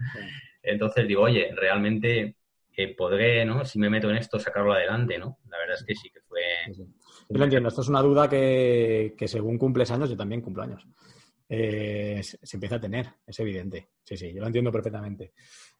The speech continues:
Speaker 1: El, ¿y qué dificultades, o sea, entraste en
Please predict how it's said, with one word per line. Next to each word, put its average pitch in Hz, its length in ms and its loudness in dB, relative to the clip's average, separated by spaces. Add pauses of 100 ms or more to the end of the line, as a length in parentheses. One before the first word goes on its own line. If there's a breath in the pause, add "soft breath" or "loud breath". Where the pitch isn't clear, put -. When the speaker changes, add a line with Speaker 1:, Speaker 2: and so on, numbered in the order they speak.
Speaker 1:
El, 120 540 0
¿y - 140 -4
qué 143 100 6
dificultades, 151 560 6
o 120 40 -2
sea, 127 380 2
entraste 139 380 0 (240)
en 139 880 -4